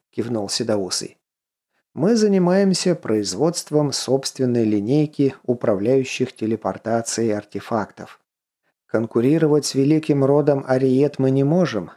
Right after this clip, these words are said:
но наша продукция пользуется определенным спросом. Небольшие партии расходятся быстро.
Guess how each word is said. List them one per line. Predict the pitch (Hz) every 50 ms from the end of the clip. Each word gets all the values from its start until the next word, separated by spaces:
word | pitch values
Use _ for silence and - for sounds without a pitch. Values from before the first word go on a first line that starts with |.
| _ _ -
но | - 113 107
наша | 104 104 101 98 - 110
продукция | - - 101 95 90 104 120 131 131 - - - 107 92
пользуется | - - - 101 107 107 113 113 113 120 117 - - 143 135
определенным | 127 120 - 113 101 104 104 101 107 110 110 113 120 123
спросом. | 120 - - - 170 156 113 - - 107 - - _ _ _ _ _ _ _ _ _ _ -
Небольшие | 123 113 107 117 120 - - 202 220 214
партии | 202 - 135 156 165 - - 196 190
расходятся | 165 - - - - - 107 110 120 123 - - - 117
быстро. | 107 104 107 98 92 - - - 92 92 87